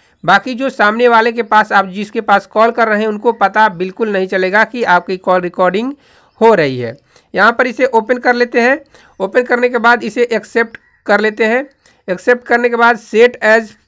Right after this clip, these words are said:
phone app क्लिक करते हैं। यहाँ पर आपका करंट जो डायलर है वो दिखाएगा, तो यहाँ पर एसीआर फ़ोन दिखाएगा, उस पर आपको टिक मार्क कर देना है, set as default कर लेना है,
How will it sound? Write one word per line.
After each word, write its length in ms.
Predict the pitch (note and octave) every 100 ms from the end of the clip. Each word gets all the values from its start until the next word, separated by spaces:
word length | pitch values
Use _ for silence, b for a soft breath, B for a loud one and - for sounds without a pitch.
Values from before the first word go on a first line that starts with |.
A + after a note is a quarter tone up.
| _ _
phone 300 | F3+ G#3+ A#3 A3+
app 240 | G3+ A3+ _ _ _ _ _ _ _ _
क्लिक 220 | G3 A3
करते 280 | A#3 A3 A#3
हैं। 140 | A3+
यहाँ 240 | A#3 G#3 A3
पर 280 | A#3+ B3 C4+ b b b b -
आपका 280 | F3+ - A3+ -
करंट 340 | G3+ G#3 A#3 A#3
जो 200 | G#3+ A#3+ B3+
डायलर 420 | F3 F3 G3 A3+
है 100 | G#3
वो 200 | G#3 G#3+
दिखाएगा, 560 | A3+ G#3+ G3 G#3+ G#3+ B3
तो 180 | A#3+ F#3
यहाँ 160 | F3+
पर 200 | G3+ A#3 A#3
एसीआर 420 | G3+ A3 A3+ A#3
फ़ोन 260 | - G#3+ A3+
दिखाएगा, 460 | G#3 G3+ G#3+ A3+ A#3
उस 160 | G3+
पर 200 | - A3+
आपको 280 | G3+ G3 A#3 A#3 _
टिक 160 | G#3+ G#3+
मार्क 180 | G3+ G3
कर 180 | G#3+
देना 240 | G#3 A3 A3
है, 160 | A#3
set 280 | A3+ G#3 G#3
as 140 | G3+ G3
default 400 | F3+ - F#3+ G#3
कर 100 | F#3+
लेना 240 | G#3 A3 A3
है, 220 | A#3